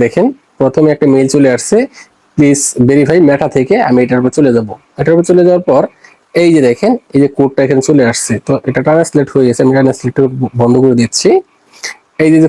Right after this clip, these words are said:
কোডটা চলে আসছে নাম্বারটা, এই নাম্বারটা এখান থেকে আমি কপি করে নেব। ওকে, নাম্বারটা কপি করলাম। এখন সরাসরি চলে যাব এই যে এখানে, এখানে এসে এই নাম্বারটা আমি পেস্ট করে দিব। এই দেখেন এটা ভেরিফাই করে নিলাম, এখান থেকে কনফার্ম,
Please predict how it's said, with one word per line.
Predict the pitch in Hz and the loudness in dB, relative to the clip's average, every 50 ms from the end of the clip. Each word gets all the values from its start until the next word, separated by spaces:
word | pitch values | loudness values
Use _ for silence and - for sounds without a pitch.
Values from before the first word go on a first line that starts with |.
| - - | 0 0
কোডটা | 151 151 - 165 156 - | -2 0 0 -2 0 2
চলে | 170 156 143 135 | 2 2 2 0
আসছে | - - 214 320 302 147 | 0 0 0 2 2 2
নাম্বারটা, | 127 131 139 160 156 - 254 269 311 - - | 2 2 0 0 0 -2 -2 -2 -2 -4 -2
এই | 135 131 131 | -2 0 0
নাম্বারটা | 123 120 127 123 123 120 | 2 0 0 0 -2 -2
এখান | 131 127 | 0 0
থেকে | 120 127 123 | 0 0 0
আমি | 120 - - | 0 0 -2
কপি | 117 - 120 120 | -4 -2 0 0
করে | 117 117 113 113 | 0 0 0 -2
নেব। | 110 101 92 - _ _ _ _ _ _ _ _ _ _ _ _ _ _ _ _ _ _ _ _ _ - - - 135 127 | -4 -6 -10 -14 _ _ _ _ _ _ _ _ _ _ _ _ _ _ _ _ _ _ _ _ _ -14 -6 -2 -2 -2
ওকে, | 120 - 117 110 - _ _ _ - 131 | -2 -2 -6 -6 -6 _ _ _ -2 0
নাম্বারটা | 127 131 139 147 165 170 160 | 0 2 2 2 0 0 0
কপি | 170 170 175 175 180 | 0 0 2 2 2
করলাম। | 185 190 220 311 392 392 - _ - - _ _ _ - 165 170 | 2 2 2 2 0 -2 -4 _ -20 -20 _ _ _ -6 -4 -4
এখন | 170 - 214 214 208 - | -2 -2 -2 -2 -2 -2
সরাসরি | 202 196 196 180 190 180 180 180 | -2 -2 0 0 2 0 2 2
চলে | 185 175 160 147 | 2 2 2 2
যাব | 143 139 180 226 247 - _ - 147 | 2 2 2 2 0 -2 _ -4 0
এই | 143 | 0
যে | 139 131 120 | 2 2 0
এখানে, | - 123 117 113 113 - - 151 | 0 -2 -4 -6 -8 -6 -6 -4
এখানে | 147 - 185 180 156 | -2 0 0 0 0
এসে | 151 - 220 226 | 0 2 2 2
এই | 190 143 | 2 2
নাম্বারটা | 139 143 143 151 160 190 | 2 2 2 2 0 0
আমি | 220 220 220 - | 0 0 0 0
পেস্ট | 156 147 - - | -2 -2 -2 -2
করে | 139 120 113 | -2 -2 0
দিব। | 117 113 113 - _ _ _ _ _ _ _ _ _ _ _ _ - | -2 -4 -4 -6 _ _ _ _ _ _ _ _ _ _ _ _ -2
এই | - 135 120 123 | -2 0 0 0
দেখেন | 117 - - 156 180 - _ _ _ _ - | -2 0 -2 -2 -2 -2 _ _ _ _ -4
এটা | - - 131 | -2 0 0
ভেরিফাই | 151 156 151 139 143 143 | 2 2 2 2 2 2
করে | 151 160 165 | 2 2 2
নিলাম, | 185 208 180 139 | 2 2 2 0
এখান | 127 147 147 | 0 0 0
থেকে | 156 165 160 - 147 | 0 0 0 0 0
কনফার্ম, | 139 139 135 - 196 220 | 0 0 0 0 -2 -2